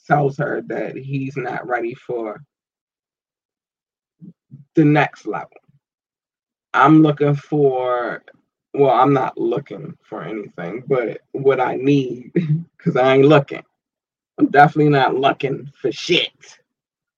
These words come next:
I'm good. I'm solid. But what I need is a man that can reach the levels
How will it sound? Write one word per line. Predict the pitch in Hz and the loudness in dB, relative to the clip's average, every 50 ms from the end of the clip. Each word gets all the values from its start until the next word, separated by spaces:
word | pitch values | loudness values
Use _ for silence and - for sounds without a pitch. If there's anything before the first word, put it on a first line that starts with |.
| _ _ - | _ _ 0
I'm | 147 147 147 143 143 | 2 4 4 4 4
good. | 139 180 196 190 160 113 - - _ _ _ _ _ _ _ _ _ _ _ _ _ _ _ _ - - | 6 6 8 8 6 4 2 -2 _ _ _ _ _ _ _ _ _ _ _ _ _ _ _ _ -10 -6
I'm | 147 147 | -6 -6
solid. | 143 _ - 185 185 185 170 147 131 - - - _ _ _ _ _ _ _ _ - | -6 _ 2 4 6 6 4 2 0 -6 -12 -16 _ _ _ _ _ _ _ _ -10
But | 151 143 160 160 156 147 139 - - _ | -2 2 4 4 6 4 2 0 -4 _
what | 135 135 143 151 139 | -6 -2 0 2 2
I | 135 131 123 123 | 2 2 0 0
need | 131 135 147 160 160 156 147 143 123 117 110 104 - _ - | -2 0 2 2 4 2 2 0 -4 -6 -10 -14 -14 _ -4
is | 107 135 143 139 123 | -2 0 0 0 -2
a | 127 135 | -6 -6
man | 127 131 131 127 123 117 113 113 | -6 -6 -6 -6 -6 -6 -6 -8
that | 113 113 - - | -8 -8 -10 -10
can | - - 107 104 110 113 | -10 -10 -10 -10 -10 -10
reach | 127 139 135 113 - - - _ _ - | -8 -10 -10 -10 -12 -20 -20 _ _ -6
the | 120 127 | -4 -2
levels | 127 123 123 107 104 98 113 110 107 110 113 - | 0 2 2 2 2 0 0 0 0 0 -2 -6